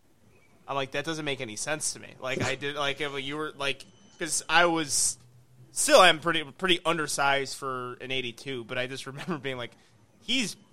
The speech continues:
bigger than Garrett." Like, he looks bigger than Garrett, and Garrett was, uh, competing at one ninety-eight at the time.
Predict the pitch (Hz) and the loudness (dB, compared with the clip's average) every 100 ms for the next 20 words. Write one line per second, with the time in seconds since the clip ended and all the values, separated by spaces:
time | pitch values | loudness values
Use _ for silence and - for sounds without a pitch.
0 | - _ - 240 170 127 113 151 139 92 | -20 _ -6 -2 -2 -4 -6 -6 -6 -8
1 | - _ _ _ 143 139 160 175 185 - | -18 _ _ _ -10 -6 -4 -2 -2 -2
2 | 170 156 131 139 147 135 127 170 170 143 | -4 -4 -4 0 0 -2 0 0 0 -2
3 | 120 - _ - 127 117 131 143 135 123 | -8 -18 _ -6 -4 -4 -8 -6 -6 -6
4 | 117 127 120 113 117 120 113 - 101 - | -6 -4 -4 -2 -4 -4 -8 -16 -16 -12